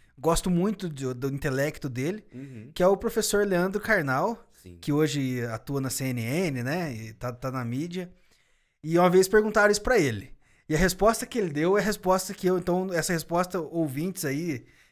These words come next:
Speaker 1: e, e, e telespectadores do, do canal, não sou eu que tô falando isso, tô reproduzindo aqui fala do professor Karnal. Enquanto o cara fala de terra plana como uma coisa mítica, eu olho pra isso,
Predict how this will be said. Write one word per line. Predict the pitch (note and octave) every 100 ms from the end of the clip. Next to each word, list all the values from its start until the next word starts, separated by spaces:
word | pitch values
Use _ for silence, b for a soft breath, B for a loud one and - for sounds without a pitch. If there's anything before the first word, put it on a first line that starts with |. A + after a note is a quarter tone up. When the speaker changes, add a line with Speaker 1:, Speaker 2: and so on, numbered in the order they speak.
| b
Speaker 1:
e, | C#3 C#3+ C#3 C3 C3 B2+ B2 B2+
e, | C3 B2+ A#2+
e | A#2
telespectadores | D3+ C#3+ - D3+ D3+ B2+ C3+ D3
do, | C3 C3+ B2+
do | B2+
canal, | C#3+ A#2+ B2 D3 F3 B B -
não | C#3+
sou | F#3
eu | D#3+
que |
tô | -
falando | G3 D#3+
isso, | A#2
tô | B2+
reproduzindo | C#3+ D#3 E3 C3 D3+ E3
aqui | -
fala | D#3+ D#3 D3+
do | D#3 D#3
professor | - D3+ D#3
Karnal. | D3 D#3+ B2+ A2 _ _ _ _ _ b b b b b
Enquanto | F#3+ F#3+ C#4+ D#4+
o |
cara | D#4 C#4
fala | A#3+ A3+ G#3
de | F3+
terra | - F3 F3
plana | - C#3+ B2+ A2 G#2 - _ _ _ _ _ _
como | - F3 E3+ E3+
uma | E3 D#3
coisa | - E3+ D3 C3
mítica, | D3+ A3+ - - - G#2+ - - _ _ _ _ -
eu | G3 F#3+
olho | G#3 B3+ C4
pra | B3+ G#3+
isso, | E3 G3+ - - D4